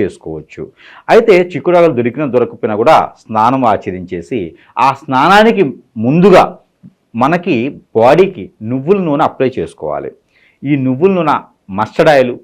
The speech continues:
లేదా కొబ్బరి నూనెను అప్లై చేసుకొని ఒక పది నిమిషాలు ఉన్న తర్వాత స్నానం ఆచరించుకొని, ఈ నలుగు స్నానం అంటారు, పసుపు, నిమ్మకాయ కలుపుకొని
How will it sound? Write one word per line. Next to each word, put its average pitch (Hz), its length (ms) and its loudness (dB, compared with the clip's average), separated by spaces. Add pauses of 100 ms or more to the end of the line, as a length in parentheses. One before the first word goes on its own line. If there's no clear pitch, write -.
లేదా 117 200 -4
కొబ్బరి 110 420 -4
నూనెను 127 260 -8
అప్లై - 340 -4
చేసుకొని 110 400 -10 (220)
ఒక 107 220 -6
పది 95 140 -6
నిమిషాలు 98 300 -4
ఉన్న 113 120 -10
తర్వాత 101 260 -8
స్నానం 92 380 -12
ఆచరించుకొని, 98 680 -12 (320)
ఈ 165 100 0
నలుగు 131 340 0
స్నానం 110 320 -6
అంటారు, 95 260 -8 (100)
పసుపు, 135 500 -4 (180)
నిమ్మకాయ 110 500 -6 (220)
కలుపుకొని 117 680 -6